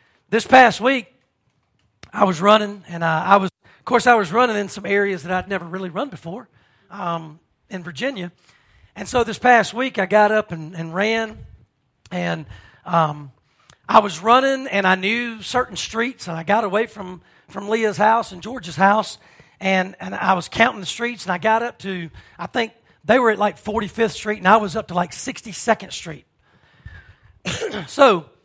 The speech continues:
I had not been paying attention to my watch, which had a map on it. Okay? I was just running and, and watching cars and dogs and stuff like that.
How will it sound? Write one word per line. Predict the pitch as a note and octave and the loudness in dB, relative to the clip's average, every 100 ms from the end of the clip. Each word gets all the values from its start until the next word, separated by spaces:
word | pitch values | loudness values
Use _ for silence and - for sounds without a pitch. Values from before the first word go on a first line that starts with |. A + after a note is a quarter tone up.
| _ _ _ | _ _ _
I | - | 10
had | E4 D#4+ | 12 12
not | C#4+ A3 | 8 6
been | A#3 | 2
paying | F#3 B3 | 4 2
attention | F3+ - E4 - F3 F#3 _ _ _ _ _ _ _ | 0 -4 -4 -6 -12 -14 _ _ _ _ _ _ _
to | - B3 | -8 -2
my | A3 E3+ | 4 4
watch, | F3 C#4+ G#3 - | 6 6 6 2
which | E3+ F3+ | -10 2
had | G#3+ E3+ | 4 4
a | |
map | F#3 A#3+ - | 4 4 4
on | D#3+ | -2
it. | C#3 _ _ _ _ _ _ _ _ _ _ _ _ _ | -8 _ _ _ _ _ _ _ _ _ _ _ _ _
Okay? | - G#3+ A3+ G3+ _ _ _ - | 2 4 4 -2 _ _ _ 8
I | C4+ | 10
was | D#4+ G#3+ | 10 6
just | G#3 | -4
running | F#3+ D4+ G3+ C3 _ _ _ _ _ _ _ _ _ | 0 2 2 -2 _ _ _ _ _ _ _ _ _
and, | G#3 G#3+ G#3 | 0 0 0
and | G3+ G3+ | -4 2
watching | G3+ G3 F3+ | 2 2 0
cars | F#3+ F#3 F#3 F#3+ F3+ | 4 6 6 2 -4
and | D3+ D3+ D3 - - _ _ E3+ | -10 -14 -16 -20 -20 _ _ 4
dogs | F#3+ F#3+ F#3+ D3 | 6 6 4 -2
and | E3+ | -6
stuff | - F#3+ | -2 0
like | G3 F3+ | 0 2
that. | B3 F#3 | 2 2